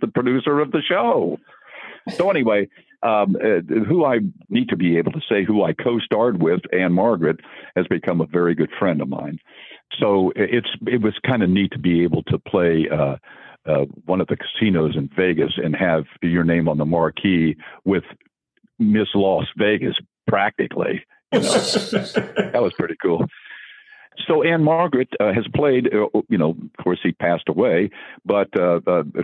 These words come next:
Speaker 1: twice in Branson with, uh, um,
Speaker 2: Andy Williams?
Speaker 1: Andy Williams. So,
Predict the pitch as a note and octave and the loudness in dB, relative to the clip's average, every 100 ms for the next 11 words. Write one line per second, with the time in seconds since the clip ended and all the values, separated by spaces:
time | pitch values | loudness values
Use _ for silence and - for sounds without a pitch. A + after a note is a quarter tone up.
0 | - C3+ B2+ - F2 D2 F#2+ F#2 - E2+ | 0 0 0 0 0 0 0 0 0 0
1 | D#2+ - D2+ D2+ C#2+ D#2 C#2 C#2 - _ | 0 0 0 2 0 0 0 -4 -12 _
2 | - C#3+ B2+ B2 C#3 D#3+ G#2+ F#2 G2 A2 | -6 -2 2 2 2 0 -2 -2 -2 -2
3 | - - - - - - A#2 B2 G2+ | -4 -10 -18 -20 -20 -8 -2 2 2